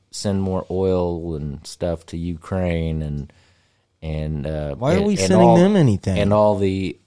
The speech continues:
Speaker 1: uh, and all the European countries that's been cut off from Russia now, and, well, which actually that hasn't, that's not happened yet.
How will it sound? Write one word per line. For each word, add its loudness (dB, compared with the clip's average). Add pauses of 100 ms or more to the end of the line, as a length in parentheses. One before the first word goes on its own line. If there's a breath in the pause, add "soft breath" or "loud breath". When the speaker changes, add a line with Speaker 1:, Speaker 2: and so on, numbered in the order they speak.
Speaker 1:
uh, -6
and -2
all 2
the -2
European -2
countries -4
that's -8
been -6
cut -6
off -2
from -4
Russia -4
now, -8
and, -12
well, 2
which -8
actually -10
that -10
hasn't, -12 (100)
that's -14
not -12
happened -8
yet. -12